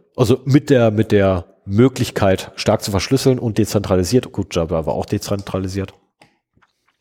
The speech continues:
Und, äh, vergessliche Nachrichten gibt's dort auch übrigens. Ist auch sehr interessant. Also du kannst, äh, nen, nen Chat aufmachen mit jemandem und kannst dann sagen, „Vergiss den Inhalt.“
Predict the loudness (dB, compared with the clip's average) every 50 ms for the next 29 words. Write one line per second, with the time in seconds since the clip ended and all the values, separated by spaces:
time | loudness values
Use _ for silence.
0 | _ _ _ _ _ -20 -18 -18 -16 -18 -18 -18 -20 -20 -4 0 0 0 0 0
1 | -2 0 0 0 2 0 0 0 0 0 -2 -4 -2 0 0 0 0 0 -2 -6
2 | -4 -4 -6 -6 -4 -4 -6 -4 -2 -2 -2 -2 -4 -8 -8 -8 -10 -10 -12 -16
3 | -18 _ _ _ _ _ _ -18 -12 -8 -8 -6 -4 -4 -4 -4 -6 -10 -8 -10
4 | -12 -12 -14 -20 _ _ _ _ _ _ _ _ _ _ _ _ _ _ _ _
5 | _ _ -20 -20 -20 _ _ _ _ _ _ _ _ -8 -8 -6 -4 -2 -2 -2
6 | -2 -2 -6 -6 -4 0 2 4 6 6 6 6 6 4 2 2 -2 -8 -16 -12
7 | -4 0 0 0 0 -2 -6 -8 -6 -2 -2 -2 -2 -4 -10 -12 -8 -4 -2 -2
8 | 0 0 0 0 0 2 0 0 0 0 0 0 2 2 2 4 2 0 -2 -2
9 | -6 -6 -6 -4 -2 -2 -2 -2 -2 -2 0 2 2 2 0 0 -2 0 0 0
10 | 0 0 0 0 0 -2 -2 -2 -2 -4 -4 -8